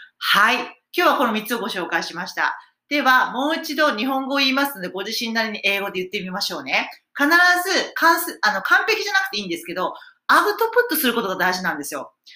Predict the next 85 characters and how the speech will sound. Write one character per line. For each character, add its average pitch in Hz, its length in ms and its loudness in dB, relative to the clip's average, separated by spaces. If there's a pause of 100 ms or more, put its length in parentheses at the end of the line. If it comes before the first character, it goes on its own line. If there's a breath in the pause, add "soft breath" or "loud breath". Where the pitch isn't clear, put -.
(160 loud breath)
結 220 200 -2
局 294 240 0
語 214 120 0
学 311 280 4
も、 339 260 2
ま 202 120 4
あ 170 40 -4
語 170 80 -4
学 180 200 -2
だ 247 120 2
け 311 100 2
で 330 80 2
は 262 80 6
な 269 140 2
く、 233 260 -2
ど 285 160 4
ん 440 40 0
な 466 100 4
こ 320 100 -2
と 226 80 -2
も 185 80 -4
そ 269 160 -2
う - 20 -2
だ 208 120 0
と 165 80 -8
思 175 140 -8
う 185 40 -6
ん - 20 -6
で 147 80 -8
す - 80 -12
け 156 120 -10
ど、 170 180 -2 (580 loud breath)
ね、 277 360 -4
間 240 140 4
違 302 40 2 (360)
え 349 40 4
た - 20 4
分 302 240 4
だ 381 80 4
け 381 100 2
成 226 200 4
長 208 140 0
す - 120 -6
る 180 60 -2
ん 165 40 -8
で 143 60 -10
す - 140 -14
よ - 60 -20
ね。 135 180 -16
だ 262 100 2
か 226 140 0
ら、 214 240 4 (880)
言 240 160 2
っ - 20 -4
て 311 60 -8
み - 60 -20 (320)
な 370 60 2
い - 20 -4
こ 277 60 2
と - 80 -6
に 180 80 -4
は 151 60 -4
何 196 280 0
も 302 60 2
始 294 200 2
ま 262 80 0
ら 247 100 2
な 226 100 -2
い 196 60 -8
ん 151 40 -14
で - 80 -18
す - 80 -20
よ。 - 80 -20 (120)
必 - 180 -2 (460)
ず 175 60 -8
言 202 100 -4
っ - 40 -16
て 220 120 -4
み 190 100 -6
る 165 80 -6
こ 151 80 -14
と 135 60 -14
で - 100 -16
す - 100 -20
ね。 175 140 -10